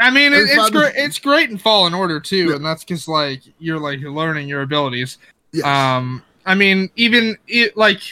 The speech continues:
Speaker 1: the game definitely alludes to the fact that whenever the sequel is, we'll still be playing as Cal. But even, like, if Cal has all his abilities from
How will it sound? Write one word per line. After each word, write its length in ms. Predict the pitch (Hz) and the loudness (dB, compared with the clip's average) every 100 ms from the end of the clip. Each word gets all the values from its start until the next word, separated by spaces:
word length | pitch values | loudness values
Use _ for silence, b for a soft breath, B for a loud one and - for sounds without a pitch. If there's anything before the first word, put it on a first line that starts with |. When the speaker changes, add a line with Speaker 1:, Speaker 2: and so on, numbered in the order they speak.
| - - 208 | -20 -20 -6
Speaker 1:
the 100 | 190 | -2
game 440 | 185 220 220 214 180 | 0 2 2 2 -2
definitely 500 | 185 202 196 208 185 | 0 0 0 0 0
alludes 480 | 160 160 165 170 - | 2 2 0 0 -4
to 60 | |
the 60 | 175 | -2
fact 300 | 185 175 170 | 2 2 2
that 100 | 151 | -4
whenever 320 | 147 147 147 | -2 -4 -4
the 140 | 139 | -8
sequel 420 | 131 156 143 156 156 | -8 -6 -6 -4 -4
is, 220 | 147 151 | -4 -8
we'll 80 | 139 | -12
still 240 | - 156 | -6 -4
be 140 | 143 | -4
playing 320 | 131 147 143 127 | -4 -4 -4 -6
as 100 | - | -8
Cal. 320 | - 131 143 | -4 -2 -2
But 180 | 143 - | -4 -4
even, 280 | 170 165 | -2 0
like, 160 | 151 139 | -2 -4
if 200 | 160 143 | -4 -6
Cal 280 | - 160 131 | -2 0 2
has 200 | 143 131 | 0 0
all 180 | 135 135 | -2 -2
his 100 | 127 | -4
abilities 460 | 135 135 131 127 120 | -4 -4 -4 -6 -6
from 340 | - 135 131 | -4 -4 -4